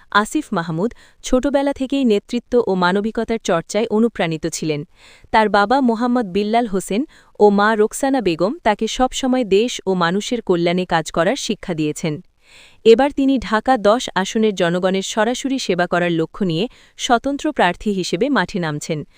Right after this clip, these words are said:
তরুণ প্রজন্ম তার এই উদ্যোগকে নতুন রাজনৈতিক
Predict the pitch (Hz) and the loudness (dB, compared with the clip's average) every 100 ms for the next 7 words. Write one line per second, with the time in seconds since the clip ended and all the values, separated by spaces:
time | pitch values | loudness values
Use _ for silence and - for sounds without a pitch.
0 | - - _ 247 254 302 285 247 247 247 | -20 -20 _ 4 4 2 0 2 2 2
1 | 254 220 196 - 202 262 233 165 180 - | 2 2 0 2 2 2 0 0 -2 2
2 | 196 196 - - 208 226 262 294 233 196 | 2 2 -8 0 4 4 4 0 2 2
3 | 202 214 214 220 | 2 0 0 -4